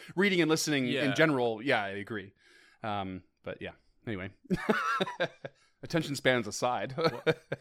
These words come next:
Speaker 1: Uh, I also,
Speaker 2: Well
Speaker 1: uh, I don't think I've ever seen this page in Volo's Guide. I mean, I'm sure I've seen it, but, like, definitely never read this creature. I had no idea who it was,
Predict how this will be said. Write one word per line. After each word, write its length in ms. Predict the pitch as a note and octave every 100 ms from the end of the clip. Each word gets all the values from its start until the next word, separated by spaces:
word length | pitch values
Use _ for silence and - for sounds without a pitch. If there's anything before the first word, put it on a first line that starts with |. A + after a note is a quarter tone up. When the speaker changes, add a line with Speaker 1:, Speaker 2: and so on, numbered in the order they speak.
| _ _ _ - - - B2 C3
Speaker 1:
Uh, 560 | C3+ B2 B2 A#2+ A#2 A#2
I 140 | D#3+ F#3+
also, 640 | F#3+ F#3 D#3 B2+ A2+ F#2+ - - - - -
Speaker 2:
Well 100 | C#3 - -
Speaker 1:
uh, 60 | E3+ D3+ D3
I 40 | C#3
don't 140 | C#3+
think 120 | C#3
I've 120 | C3
ever 120 | B2 B2+
seen 200 | B2+ A2+
this 120 | G#2+
page 360 | B2 G#2 G2
in 80 | A#2
Volo's 180 | A2+ G#2+
Guide. 100 | C#3+
I 60 | F#3+
mean, 140 | E3+
I'm 80 | D#3
sure 200 | B3 F3
I've 100 | C3+
seen 220 | F3 C#3+
it, 220 | G#2+ - -
but, 200 | C3+ B2
like, 340 | B2+ B2 - _ _ -
definitely 380 | F#3+ F#3+ D#3+ D#3
never 240 | C#3+ B2+
read 200 | A#2 A#2+
this 120 | A2+ -
creature. 540 | C#3 B2 C3+ A#2+ A2+ _ _ _ _ _ -
I 280 | A2+ B2 B2
had 200 | C3+ B2
no 140 | D3
idea 240 | D3 B2+ B2
who 100 | A#2+
it 80 | A#2
was, 580 | A2+ A2+ A2 - -